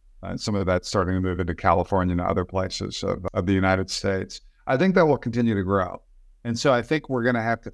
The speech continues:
think about, A, obviously, how do we protect sensitive data? But B, how do we make sure that the right level of control is in the patient's hands? There may be people in my example, maybe Joe's like, "I don't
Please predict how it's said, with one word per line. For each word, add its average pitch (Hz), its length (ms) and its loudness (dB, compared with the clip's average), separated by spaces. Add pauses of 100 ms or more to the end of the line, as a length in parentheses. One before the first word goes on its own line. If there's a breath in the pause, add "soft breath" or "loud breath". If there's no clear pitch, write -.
think 139 200 -2
about, 87 460 0 (400)
A, 127 400 4
obviously, 95 580 0
how 95 160 2
do 98 60 4
we 95 140 0
protect 90 420 -6
sensitive 95 440 -2
data? 101 380 0 (460)
But 117 120 0
B, 165 380 4
how 123 180 0
do 185 60 2
we 214 120 2
make 170 220 0
sure 117 400 2
that 98 180 -4
the 98 100 -2
right 107 300 4
level 107 320 0
of 98 120 -4
control 90 680 0 (220)
is 107 240 -4 (100)
in 127 260 4
the 120 80 2
patient's 98 440 0
hands? - 460 -12 (680)
There 117 140 2
may 151 180 4
be 175 160 6
people 135 340 0
in 110 60 0
my 110 140 2
example, 117 320 0
maybe 156 240 2
Joe's 127 360 2
like, 107 400 -2
"I 131 120 6
don't 143 240 4